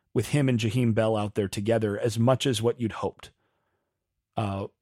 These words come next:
just because you're not as balanced as you'd like to be. And I think if you're gonna run a lot of twelve, you're gonna be more balanced and actually more of a threat if, uh, Marqueston Douglas is the, is the second tight end a good bit more. But, you know,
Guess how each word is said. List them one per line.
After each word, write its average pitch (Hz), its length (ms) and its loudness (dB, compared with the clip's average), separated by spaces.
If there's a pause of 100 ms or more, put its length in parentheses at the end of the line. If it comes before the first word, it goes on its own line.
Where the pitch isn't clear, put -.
(160)
just 147 200 0
because 147 340 0
you're 135 100 0
not 127 200 2
as 107 100 0
balanced 113 480 -2
as 107 140 -4
you'd 104 100 -2
like 95 200 -8
to 92 80 -8
be. 76 200 -6
And 90 80 -6
I 110 60 -2
think 143 260 -4
if 139 160 -6
you're 143 80 4
gonna 160 300 4
run 151 180 4
a 131 60 2
lot 127 180 2
of 110 60 -2
twelve, 110 560 -2 (400)
you're 123 100 -4
gonna 135 140 6
be 165 140 2
more 143 300 6
balanced 127 640 0
and 135 100 2
actually 127 280 0
more 131 240 2
of 113 80 0
a 110 40 0
threat 117 500 0 (640)
if, - 460 0 (380)
uh, 107 280 -2
Marqueston 123 460 0
Douglas 110 420 0
is 104 180 -4
the, 104 280 -2
is 113 140 -4
the 110 80 -4
second 110 320 -4
tight 104 240 -4
end 98 480 -4
a 107 80 -6
good 104 180 -2
bit 101 140 -6
more. 95 280 -12 (600)
But, 107 180 0 (240)
you 120 100 -2
know, 90 200 -6